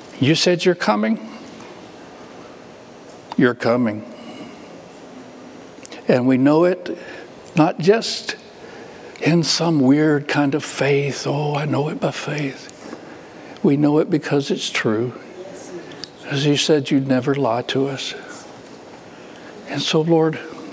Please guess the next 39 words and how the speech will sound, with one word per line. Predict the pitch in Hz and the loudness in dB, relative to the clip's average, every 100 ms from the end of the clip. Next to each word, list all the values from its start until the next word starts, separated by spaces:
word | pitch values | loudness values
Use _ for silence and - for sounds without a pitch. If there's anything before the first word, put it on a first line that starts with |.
| - - - - - - - - | -16 -18 -16 -12 -12 -12 -4 4
we | 202 | 4
just | 247 - | 4 0
focus | - 214 240 202 - | 4 4 6 2 2
in | 135 131 | 2 2
on | 117 | 4
that | 117 131 | 2 2
for | - | 2
a | 135 | 4
little | 127 135 | 4 4
bit | 143 - | 2 0
today | 151 139 151 170 160 | 2 4 4 4 2
and | 127 127 - - - - - - | 0 -2 -6 -16 -16 -16 -6 4
check | 214 - | 4 4
ourselves | 139 - 123 127 127 - - - - - - - - - - - - - | -4 0 0 0 -2 -6 -12 -14 -16 -18 -20 -20 -20 -18 -18 -18 -12 -4
and | 147 | -2
just | 185 - | -2 2
make | 175 | 0
sure, | - - 170 147 | 2 2 2 4
oh | 135 | 0
God, | 139 131 135 - | 0 -2 -2 2
we're | 135 | 2
making | 135 143 180 147 | 4 2 0 -2
sure | - 131 117 - - | 0 0 -2 -6 0
that | 139 127 | 0 2
we're | 123 135 | 2 2
ready. | 131 120 120 113 - - - - - - - - - | 2 0 -2 -4 -12 -18 -18 -18 -16 -16 -16 -14 -2
And | 123 120 | 2 6
where | 165 | 6
we | 170 | 6
need | 165 165 151 | 4 2 0
to | 151 | 0
adjust | 139 170 175 - | 4 4 4 0
our | 160 | 0
lives, | 135 117 113 113 113 - - - - - - - - - - - - - - - - - | 2 2 2 0 -2 -6 -8 -14 -16 -20 -20 -20 -20 -20 -20 -20 -18 -18 -18 -18 -14 -8
adjustment | - 143 139 - 202 | -2 -2 -2 -4 -2
here, | 147 135 135 | 0 2 0
adjustment | 127 - 147 - 151 - | -2 0 0 0 -6 0
there, | 135 127 | 0 0
priorities | 127 - 180 170 160 143 117 120 127 | -2 -2 2 2 4 2 2 -2 -2